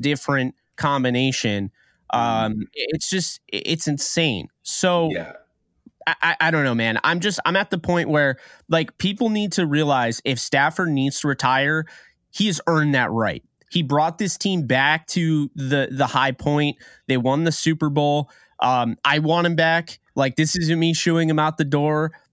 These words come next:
Speaker 1: I listed quarterbacks that, um, could be possible twenty twenty-three starting options. Uh, Tom Brady is one 'cause he'll be a free
Speaker 2: Ooh.
Speaker 1: agent. Jared Goff, uh, that would be a weird one, but I think that they would consider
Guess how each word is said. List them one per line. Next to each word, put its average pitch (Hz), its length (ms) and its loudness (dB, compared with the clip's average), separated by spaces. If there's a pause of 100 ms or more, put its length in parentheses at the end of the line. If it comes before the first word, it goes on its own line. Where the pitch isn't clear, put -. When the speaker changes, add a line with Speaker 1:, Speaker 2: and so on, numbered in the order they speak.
Speaker 1:
I 135 140 2
listed 151 460 0
quarterbacks 151 760 2
that, 135 320 0
um, 123 320 0
could 143 220 0
be 143 120 0
possible 139 600 0
twenty 143 280 -2
twenty-three 135 720 -2 (280)
starting 151 540 0
options. 143 760 0 (260)
Uh, 113 200 0
Tom 151 340 -2
Brady 147 440 2
is 127 160 -2
one 139 280 0
'cause 131 180 -2
he'll 135 100 0
be 135 140 0
a 131 60 0
free 135 320 -2
Speaker 2:
Ooh. 123 40 2
Speaker 1:
agent. 135 520 -2 (300)
Jared 143 480 0
Goff, 139 520 2 (280)
uh, 127 220 2
that 139 220 2
would 156 120 0
be 156 120 0
a 139 80 2
weird 143 380 0
one, 156 300 0
but 135 280 0 (160)
I 139 140 2
think 160 380 -4
that 180 140 -4
they 190 120 2
would 175 160 -2
consider 196 420 2